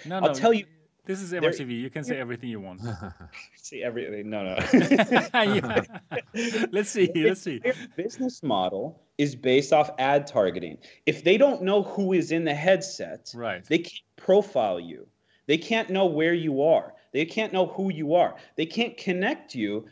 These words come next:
Speaker 2: to their ad network. So for them, they don't give a shit about B two B. They don't give a shit about L B because they don't know who the hell is in the headset.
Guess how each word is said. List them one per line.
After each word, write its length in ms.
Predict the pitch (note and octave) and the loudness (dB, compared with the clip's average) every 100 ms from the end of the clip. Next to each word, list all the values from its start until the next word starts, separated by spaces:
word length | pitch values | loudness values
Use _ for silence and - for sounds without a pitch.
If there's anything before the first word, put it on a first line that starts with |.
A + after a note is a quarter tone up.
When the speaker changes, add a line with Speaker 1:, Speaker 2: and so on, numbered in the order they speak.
| _ | _
Speaker 2:
to 120 | - E3+ | -4 2
their 300 | E3 E3 C#3+ | 4 2 0
ad 480 | F#3 A3 G3 - - _ | 0 2 0 -4 -10 _
network. 560 | C3 A2 B1+ E2+ - - _ _ _ _ _ | -8 -6 -6 -12 -16 -20 _ _ _ _ _
So 360 | - G3+ F#3+ | 4 6 6
for 180 | F#3+ G3+ | 4 0
them, 400 | D3+ G3+ B3+ G3 | 2 2 2 2
they 100 | D#3 | 2
don't 200 | B3+ C3 | 2 2
give 160 | F3+ C#3 | 0 0
a 80 | A2+ | -2
shit 640 | - - - B3 D4+ - | -4 -8 -4 2 2 2
about 400 | C#3 B2 A#2 A#2 | 0 2 0 -2
B 120 | A#2 | -4
two 100 | A2 | -2
B. 200 | G2 G#2+ | -2 0
They 100 | A2+ | 2
don't 180 | F3+ B3 | 2 2
give 120 | F#3 | 2
a 60 | D3 | 2
shit 340 | - - G#3 | -2 2 4
about 540 | A#3 D#3+ B2 A#2+ - - | 6 6 4 4 -2 -4
L 180 | B2 B2 | 0 0
B 500 | B2 A#2 G2+ A#2 - - - | -2 -6 -4 -4 -4 -8 -4
because 280 | F#3 A3 F3 | 2 2 4
they 100 | A3+ | 4
don't 180 | C#4 G#3 | 4 2
know 180 | A3+ G3 | 2 2
who 180 | A3 | 0
the 80 | A3+ | 0
hell 220 | G#3 A3+ | 2 0
is 120 | G#3 G#3 | 0 -4
in 80 | |
the 80 | G#3 | -4
headset. 600 | G3+ B3+ C4 - - - | 0 -2 -2 -8 -10 -10